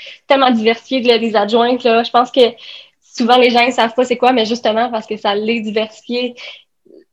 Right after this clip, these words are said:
Il y a des adjoints qui font de la comptabilité, de la, il y en a qui font de la rédaction, de la gestion de médias sociaux, il y en a qui vont faire, euh,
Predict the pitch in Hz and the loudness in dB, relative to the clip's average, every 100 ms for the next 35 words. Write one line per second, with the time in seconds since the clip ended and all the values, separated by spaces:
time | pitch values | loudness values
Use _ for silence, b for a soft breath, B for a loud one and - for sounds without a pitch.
0 | _ 233 233 226 233 226 240 240 240 233 | _ 0 2 2 0 0 0 -2 -2 -2
1 | 226 233 226 214 208 254 247 226 214 208 | -2 -4 -4 -4 0 2 4 2 0 0
2 | 226 - 226 214 214 208 190 196 247 233 | -4 -6 -6 -4 -4 -2 -4 -4 -2 -2
3 | 233 208 214 220 226 220 208 202 202 - | 0 -2 -2 -6 -6 -6 -6 -8 -8 -10
4 | 208 - 247 247 233 208 220 233 233 208 | -10 -4 -4 -2 -2 -2 -4 -6 -6 -4
5 | 196 202 220 208 214 220 214 196 | -4 -2 2 2 2 -2 -4 -4